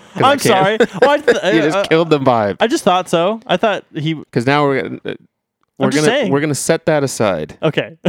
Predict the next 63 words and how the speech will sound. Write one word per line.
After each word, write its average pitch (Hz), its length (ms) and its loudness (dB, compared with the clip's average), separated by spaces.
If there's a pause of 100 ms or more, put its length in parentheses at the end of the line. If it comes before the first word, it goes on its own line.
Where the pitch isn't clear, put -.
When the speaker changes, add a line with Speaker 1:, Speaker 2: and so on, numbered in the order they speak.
Speaker 1:
'Cause 117 160 0
you 120 60 0
know 127 160 0
we 135 120 0
can't, 127 340 -4
we 131 100 2
ca-, - 140 -4
we 131 180 0
either 143 160 0
have 139 220 0
to - 80 -10
talk 135 280 -2
about 131 260 0
it 123 120 0
a 113 120 -2
lot 113 440 -2 (140)
or 113 80 2
not 113 260 2
at 123 80 0
all. 95 200 2
Speaker 2:
<laughs> - 40 0 (420)
Speaker 1:
It 117 160 2
Speaker 2:
I 226 100 4
didn't 285 100 2
Speaker 1:
cannot - 120 2
Speaker 2:
mean 165 120 2
Speaker 1:
be 139 180 2
Speaker 2:
it. 131 80 -4 (220)
Well, 269 100 4
I 269 80 4
just 254 160 0
thought, 262 240 4
like, 175 220 -2
big, 185 400 0
biggest 185 280 0
ego 175 280 0
that 170 100 0
you 156 100 -4
can't 175 220 -2
approach. 180 440 0
That 175 100 0
was, 170 80 2
Speaker 1:
You're 139 80 4
Speaker 2:
like, 131 60 2
Speaker 1:
about 175 160 4
Speaker 2:
the - 0 -
Speaker 1:
to 180 100 -2
say 147 160 2
bigot, 107 500 -2
and 117 100 -6
I, 104 120 0
and 107 200 -4
you're 101 140 -2
right. 95 300 -8 (100)
Anyway, 98 300 -2
sorry. - 240 0
Speaker 2:
<laughs> - 60 -4 (1000)
Speaker 1:
Uh, 104 160 0
but 104 220 -2
it, 107 160 -2 (100)
yeah, 120 200 0 (100)
uh, 123 140 -2
so 127 340 0